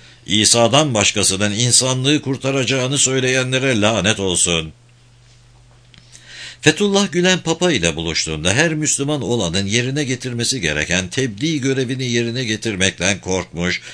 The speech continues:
ve bu ödevden kaçınmış. Papa'ya Kur'an-ı Kerim ve İslami objeler hediye edememişti. Papa ise Gülen'e Hristiyanlığın kurucusu Pavlus'un heykelini ve İncil vermiş,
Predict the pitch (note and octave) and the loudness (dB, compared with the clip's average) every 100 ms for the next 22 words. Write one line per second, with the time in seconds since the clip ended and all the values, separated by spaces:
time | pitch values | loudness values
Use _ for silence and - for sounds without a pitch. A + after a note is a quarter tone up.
0 | - F#2 E2+ C#3 F2+ G2 F#2 F2+ F#2 F2 | -4 -2 0 0 2 0 2 2 0 0
1 | F2 - E2+ D#2+ D#2+ D2+ - - - - | -2 0 0 -2 -2 -2 -4 -8 -20 -20
2 | - - D3+ F3 F3+ E3+ D#3 D#3 D#3 D#3 | -4 0 4 6 6 4 0 2 2 2
3 | D3+ - C#3+ C#3+ E3 C3+ C3 A#2 - B2+ | -2 0 0 2 0 0 0 0 0 -2
4 | B2 B2+ A2 A2 G#2 F#2+ G#2 G#2+ F#2 G2+ | -2 -2 0 0 0 0 2 2 2 0
5 | G2 G2 E2 F#2 F2+ D#2 D2+ - D#2 D2 | 2 2 2 0 0 -2 -4 -4 -4 -4
6 | D2 - - - - - - D3 A3 F#3 | -8 -18 -20 -20 -20 -14 0 2 4 4
7 | G#2+ G2+ E2+ E2+ D#2+ D#2+ G2+ C3 C#3+ - | 4 2 2 0 0 2 0 2 0 0
8 | C#3 C3+ C#3+ E3+ A#2 F2 D#2+ F2 A2 G#2+ | 0 0 0 -2 -2 -4 -2 0 0 0
9 | C3+ D#3 D3+ C#3 D#3 B2 C3+ C3 C#3 C3+ | 0 2 2 0 0 0 0 0 -4 -2
10 | C#3 C3+ C3 A2 G#2+ D#2+ G2 F#2+ F#2+ F2+ | -2 -2 0 0 -2 0 0 2 0 2
11 | F#2+ G2 | 0 0